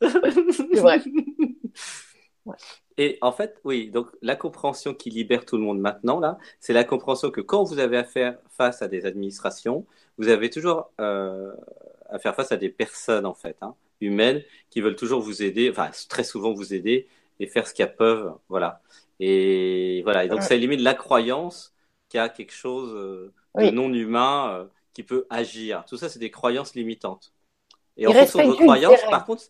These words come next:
Speaker 1: Mm.
Speaker 2: en fonction de vos croyances, ça peut marcher ou pas, hein.
Speaker 1: Oui.
Speaker 2: Si vous avez la croyance que tous les êtres humains vont vous aider, quelle que soit leur administration ou leur système ou leur organisation,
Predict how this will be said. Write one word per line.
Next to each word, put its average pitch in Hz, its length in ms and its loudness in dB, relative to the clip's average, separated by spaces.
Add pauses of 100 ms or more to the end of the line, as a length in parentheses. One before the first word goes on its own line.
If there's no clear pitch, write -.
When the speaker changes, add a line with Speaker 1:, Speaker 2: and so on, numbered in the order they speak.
Speaker 1:
Mm. 220 80 -4 (200)
Speaker 2:
en 110 100 -12
fonction - 240 -12
de 180 40 -10
vos 131 80 -8
croyances, 143 280 -8
ça - 100 -8
peut - 140 -12
marcher 101 280 -10
ou 226 60 -12
pas, 285 200 -12
hein. 156 200 -10 (760)
Speaker 1:
Oui. 208 100 6
Speaker 2:
Si 180 60 -4
vous 185 120 -2
avez 175 160 2
la 147 120 2
croyance 170 640 -2
que - 80 -10
tous - 180 -14
les 143 220 -4
êtres - 160 -8
humains 135 180 -4
vont 120 160 -4
vous 117 240 -8
aider, 117 260 -4
quelle 143 200 -6
que 139 100 -12
soit 127 240 -4
leur 110 140 -2
administration 104 720 -8
ou 107 160 -8
leur 90 160 -12
système 107 540 -4
ou 95 40 -4
leur 82 180 -6
organisation, 98 720 -4